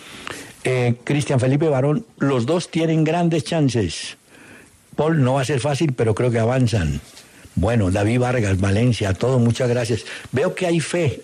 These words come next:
en los dos equipos, Martín, y ese dato, ¿verdad? Pereira le ganó a Boca, tiene, yo creo que llega con la moral arriba, ¿no?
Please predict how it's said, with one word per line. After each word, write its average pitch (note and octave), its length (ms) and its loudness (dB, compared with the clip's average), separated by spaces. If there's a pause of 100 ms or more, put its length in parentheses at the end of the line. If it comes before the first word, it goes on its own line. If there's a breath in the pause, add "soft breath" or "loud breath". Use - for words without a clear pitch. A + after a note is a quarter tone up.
en A#2+ 140 0
los G#2+ 120 2
dos C3 180 0
equipos, D3 520 -2
Martín, C3 520 0 (280 loud breath)
y A#2 80 0
ese B2 140 -2
dato, D3 300 0
¿verdad? B2+ 400 0 (300 loud breath)
Pereira A2+ 360 0
le C3+ 100 0
ganó G#2 280 0
a B2 60 2
Boca, C3+ 280 0
tiene, A#2 560 0 (460 loud breath)
yo E2+ 100 -2
creo B2 160 0
que A#2 140 -2
llega A2 260 0
con G#2+ 220 0
la F#2+ 80 0
moral E2+ 320 0
arriba, A#2 500 0
¿no? G2 260 2